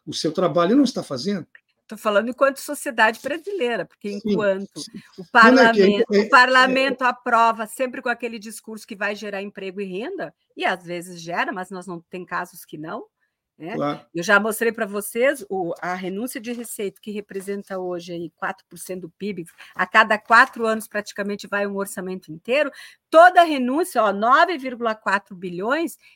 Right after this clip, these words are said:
Speaker 2: faz o cálculo aí, quinze por cento e dezoito por cento desse valor, trinta por cento desse valor é que vai diminuir o orçamento da saúde e da educação.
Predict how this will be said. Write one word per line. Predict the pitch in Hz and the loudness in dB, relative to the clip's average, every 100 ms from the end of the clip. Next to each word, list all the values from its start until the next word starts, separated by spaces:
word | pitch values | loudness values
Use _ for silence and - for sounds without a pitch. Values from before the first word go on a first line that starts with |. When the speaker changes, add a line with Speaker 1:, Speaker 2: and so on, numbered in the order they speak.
| - - - | -18 -16 -2
Speaker 2:
faz | 240 240 254 | 4 6 4
o | 247 | -4
cálculo | - 220 233 220 | -2 0 0 -2
aí, | 208 | -6
quinze | 202 269 285 254 | -6 -6 -6 -6
por | - 220 | -12 -16
cento | - 208 208 | -10 -10 -10
e | 196 | -12
dezoito | 190 185 196 196 | -14 -10 -8 -10
por | _ 165 | _ -18
cento | - 185 180 | -12 -12 -12
desse | 165 170 165 | -12 -14 -12
valor, | 165 196 262 | -8 -4 -4
trinta | 262 262 320 403 | -4 -4 -4 -4
por | - 226 | -10 -12
cento | - 220 214 | -10 -8 -8
desse | 190 196 180 | -10 -12 -10
valor | 175 180 240 277 - - | -8 -4 -2 -2 -6 -6
é | 240 269 | -2 0
que | 311 | 4
vai | 277 277 | 4 4
diminuir | 277 294 302 302 277 | 2 -4 -2 -2 -2
o | 285 | -2
orçamento | 277 285 285 277 269 269 | -2 -2 -8 -6 -6 -6
da | 254 | -6
saúde | 285 - 285 277 277 | -6 -6 -8 -8 -10
e | |
da | 254 | -10
educação. | 302 269 - 330 - 349 330 | -10 -10 -12 -10 -6 -6 -8